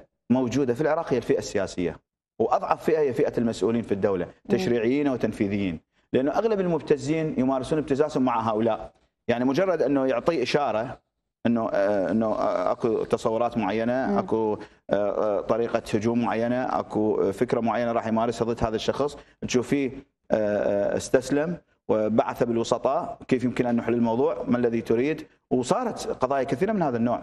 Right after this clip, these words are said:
Speaker 1: آه، بعضهم يدفع، آه، م-، مئات الملايين من أجل أن، آه، مئات الملايين هسه من الدنانير مو من الدولارات مثلًا،
Speaker 2: زين.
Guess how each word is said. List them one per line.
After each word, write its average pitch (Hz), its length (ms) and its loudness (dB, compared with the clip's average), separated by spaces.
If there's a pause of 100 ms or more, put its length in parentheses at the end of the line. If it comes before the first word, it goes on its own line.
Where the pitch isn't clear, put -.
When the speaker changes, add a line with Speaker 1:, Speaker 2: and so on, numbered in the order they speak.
(100)
Speaker 1:
آه، 80 200 0
بعضهم 113 440 2
يدفع، 113 340 0 (400)
آه، 107 320 0
م-، 110 360 -2
مئات 135 380 0
الملايين 143 500 2
من 127 100 2
أجل 117 260 0
أن، 120 260 0 (340)
آه، 107 280 0
مئات 117 260 0
الملايين 117 320 2
هسه 117 240 0
من 120 100 2
الدنانير 123 480 0
مو 117 100 2
من 104 100 2
الدولارات 90 520 0
مثلًا، 85 220 -2
Speaker 2:
زين. 156 240 -2